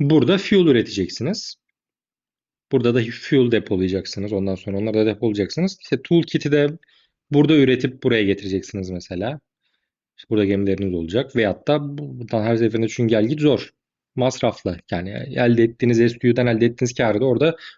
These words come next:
yol masrafına verirsiniz. Böyle mekanizmalar, orada çıkan kaynakları bilmeniz lazım o yüzden. Bu harita çok verimli. Siz bu arada buralarda da scan yapabiliyorsunuz diye biliyorum. Yani eğer Oni'yseniz,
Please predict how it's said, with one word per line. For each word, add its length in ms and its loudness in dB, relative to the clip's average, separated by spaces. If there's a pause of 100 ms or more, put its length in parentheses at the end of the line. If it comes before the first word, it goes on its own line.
(120)
yol 160 2
masrafına 520 0
verirsiniz. 520 -6 (500)
Böyle 280 4
mekanizmalar, 640 2
orada 240 2
çıkan 240 -2
kaynakları 720 0
bilmeniz 420 2
lazım 320 0
o 80 -6
yüzden. 300 -8
Bu 100 0
harita 240 -2
çok 200 -6 (540)
verimli. 460 2 (1500)
Siz 320 0 (300)
bu 100 4
arada 360 2
buralarda 440 4
da 80 2
scan 280 -4
yapabiliyorsunuz 800 2
diye 200 4
biliyorum. 280 4
Yani 160 2
eğer 200 2
Oni'yseniz, 960 0